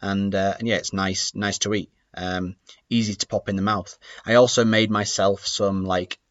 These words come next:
tuna rice mixture. Um,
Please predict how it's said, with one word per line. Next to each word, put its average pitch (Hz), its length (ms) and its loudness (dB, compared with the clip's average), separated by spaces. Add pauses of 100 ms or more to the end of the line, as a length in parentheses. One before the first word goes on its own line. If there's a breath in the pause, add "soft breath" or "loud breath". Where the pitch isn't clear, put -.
tuna 101 720 0 (140)
rice 98 560 -2
mixture. 120 540 -2 (500 loud breath)
Um, 90 680 -4